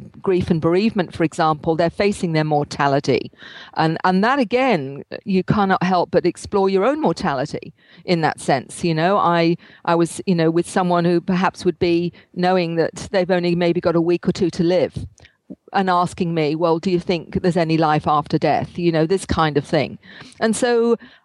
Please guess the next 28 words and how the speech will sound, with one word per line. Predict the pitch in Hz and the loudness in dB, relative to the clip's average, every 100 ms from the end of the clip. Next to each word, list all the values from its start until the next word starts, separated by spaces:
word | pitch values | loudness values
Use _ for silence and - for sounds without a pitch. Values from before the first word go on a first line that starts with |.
| _ | _
I | 214 240 247 240 - - - - | 0 2 2 0 -2 -6 -16 -20
was | - 214 214 254 | -10 -2 0 0
the | - | -2
kind | - - 220 214 | -6 0 0 0
of | - | -2
person, | - 214 208 165 151 | 0 0 0 -6 -2
I've | 160 180 | 0 2
always | 190 185 | 0 0
been | 190 180 | 0 0
born, | 180 180 175 165 - - - | 0 2 0 -2 -10 -16 -4
you | 196 | 0
know, | 165 | 2
I | |
was | 165 | 0
born | - 202 196 | 2 0 0
curious. | 180 - 180 147 101 - - - - | 0 0 2 2 2 -2 -14 -20 -6
I | 175 | 0
wanted | 180 196 202 | 2 2 0
to | - | 0
know | 208 202 185 | 0 2 2
the | 175 | 0
meaning | 165 151 143 | 0 0 -2
of | 139 | 0
life. | 143 107 113 | 2 2 2
I | 165 | 2
wanted | 196 196 - | 2 2 0
to | 202 | 0
know | 175 165 147 | 2 2 2